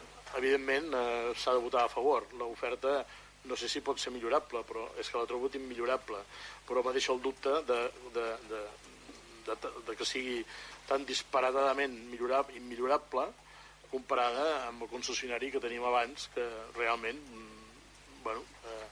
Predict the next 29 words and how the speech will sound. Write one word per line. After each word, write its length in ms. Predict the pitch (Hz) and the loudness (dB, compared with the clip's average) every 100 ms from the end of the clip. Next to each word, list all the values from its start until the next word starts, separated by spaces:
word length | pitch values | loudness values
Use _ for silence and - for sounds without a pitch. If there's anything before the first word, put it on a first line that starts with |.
| - - - - | -16 -18 -20 -12
quasi, 240 | - 120 117 | -6 -4 -2
quasi 240 | 127 113 | -2 0
no 140 | 131 127 | -2 -2
donava 380 | 117 127 123 123 120 | 0 2 4 2 0
contraprestacions, 920 | 117 117 110 - 117 - 120 143 - - - - - - | -2 -2 -2 -2 -2 0 -2 -2 -10 -12 -14 -14 -16 -8
eh, 720 | 120 113 110 107 110 110 110 | -2 0 -2 -4 -6 -4 -2
en 80 | 110 | -2
el 80 | 117 | -2
servei 300 | 123 113 113 | 2 2 2
que 80 | 120 | 0
se 140 | 123 | 0
li 80 | 117 | -2
oferia 460 | 113 - 113 110 107 101 - - | -2 -2 0 0 -2 -4 -14 -10
per 140 | - 110 | -6 -2
part 160 | 123 | 0
d'aquest 240 | 110 104 98 | 0 -4 -6
consistori. 560 | 104 - 113 - 98 | -8 -6 -6 -6 -6
Mm, 1500 | 92 - - - - - - - - 123 113 113 113 120 131 123 | -8 -14 -14 -14 -14 -16 -18 -20 -16 -16 -14 -14 -14 -10 -2 2
la 140 | 123 | 2
proposta 540 | 120 127 139 135 147 147 | 2 2 2 4 4 4
seria 460 | 143 135 139 151 151 | 4 4 6 6 4
intentar 520 | 131 139 123 123 131 | 2 0 0 4 6
obtenir 380 | 139 - 135 143 | 6 2 -4 -2
les 140 | 123 120 | -2 -2
màximes 400 | 139 139 139 131 | -2 -2 0 4
dades 200 | 131 - | 4 2
possibles, 680 | - 147 143 123 156 - - - - - - - - 117 | -4 -4 -2 0 0 -4 -14 -16 -16 -14 -14 -16 -10 -4
eh, 100 | 113 | -2
per 80 | 113 | -2